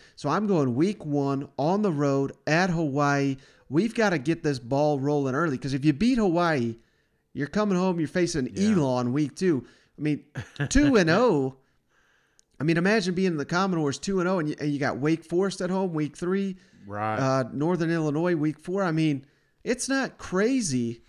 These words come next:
Speaker 1: to sit here and say Vanderbilt be four and oh, but there's no chance that's gonna happen, of course, if you don't take care of business right out the gate
Speaker 2: Right.
Speaker 1: and beat Hawaii. So for me, Vanderbilt, you've gotta get this ball rolling early at Hawaii. For me, is, is the biggest game.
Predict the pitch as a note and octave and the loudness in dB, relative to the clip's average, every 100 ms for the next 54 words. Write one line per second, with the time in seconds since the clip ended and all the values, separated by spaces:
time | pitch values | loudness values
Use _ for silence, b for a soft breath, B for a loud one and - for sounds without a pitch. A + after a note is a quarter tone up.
0 | - D3 G3 F#3 F#3 E3+ - F3 D#3+ - | -10 -4 0 2 2 0 0 0 -2 -6
1 | B2 E3 G#3 D#3+ D3+ D3+ D3 G3 G3 F3+ | -4 0 2 2 2 2 -2 0 2 4
2 | F3 B3+ G3+ F#3 b b b - E3 - | 4 2 0 -4 b b b -6 -6 -6
3 | _ _ _ _ _ - E3 F#3+ A#3 - | _ _ _ _ _ -6 -4 0 0 2
4 | A3 G#3 G3+ F3+ F#3+ F3 G3 G#3 D#3+ C3+ | 2 2 -2 -4 -2 -2 -2 -2 -4 -6
5 | D3+ D3+ - - C3 D3 D3 F3 - F3 | -4 -4 -4 -8 -8 -4 -2 -2 -2 -6
6 | - E3+ D3 B2+ D#3 C#3 C#3+ - b b | -4 -2 -2 -2 -4 -4 -6 -8 b b
7 | b - B2+ E3 E3 D#3 D3 B2+ D3 C#3+ | b -6 0 2 2 0 -2 0 0 0
8 | - F2 A2+ C3 A#2+ D#3 C#3 C#3 D3 C3+ | -6 -8 -4 -2 2 2 2 0 2 0
9 | B2 D#3+ C#3 D3+ E3+ F3+ F3 B B B | -2 -6 -4 0 2 2 0 B B B
10 | A#2+ E3 E3 E3 D#3 C#3+ A#2+ E3 F#3 D3+ | 0 2 2 0 0 -2 0 0 2 0
11 | D#3 - C#3 - C#3 C#3+ C#3 C#3 C3 C3+ | -2 -4 -6 -2 -2 0 -2 -2 -2 -2
12 | C#3+ C3+ C3+ B B C#3+ E3 C#3 C#3+ D3 | -2 -4 -8 B B -2 -2 -2 -2 0
13 | C#3+ C#3 D3 C3+ C#3 C3 B2 - B2 A#2 | 0 -2 -4 -2 0 -2 -4 -6 -4 -2
14 | B2+ A2+ - A#2 G#2+ | -2 -2 -4 -4 -6